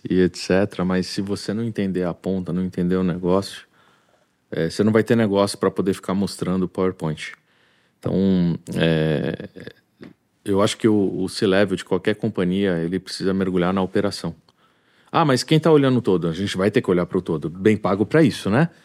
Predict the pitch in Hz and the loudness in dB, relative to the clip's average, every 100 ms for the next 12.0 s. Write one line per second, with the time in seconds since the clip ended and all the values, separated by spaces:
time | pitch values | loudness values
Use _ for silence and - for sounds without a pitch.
0 | _ _ - 190 151 - 151 - 117 101 | _ _ 0 2 4 4 2 4 4 4
1 | 98 98 92 92 92 92 90 92 92 90 | 2 2 4 4 2 0 0 0 0 0
2 | 90 87 92 90 107 90 85 104 - 156 | -2 -2 0 2 2 2 4 4 4 2
3 | 98 98 101 123 151 160 151 156 - 147 | 2 4 4 4 2 2 2 0 2 2
4 | 120 117 127 - 127 - 98 110 117 123 | 4 2 0 -4 -4 2 4 4 2 0
5 | 117 117 120 117 110 113 120 120 117 127 | -4 -4 -2 0 0 0 -2 -2 -2 0
6 | 101 101 123 - _ _ _ - 113 - | 2 2 0 -6 _ _ _ 0 0 0
7 | 104 92 95 107 104 101 113 113 107 110 | 0 2 4 2 0 -2 -4 -4 -4 -2
8 | 123 107 90 - - _ _ _ _ - | 0 0 0 -4 -20 _ _ _ _ -2
9 | 185 208 - 147 151 196 185 - 135 104 | 2 4 4 2 2 2 2 4 6 6
10 | 120 98 95 _ - 92 98 120 107 98 | 4 2 -2 _ -8 -2 2 2 2 0
11 | 104 107 87 98 101 101 95 92 90 | 0 -2 -2 0 0 0 -2 -2 -4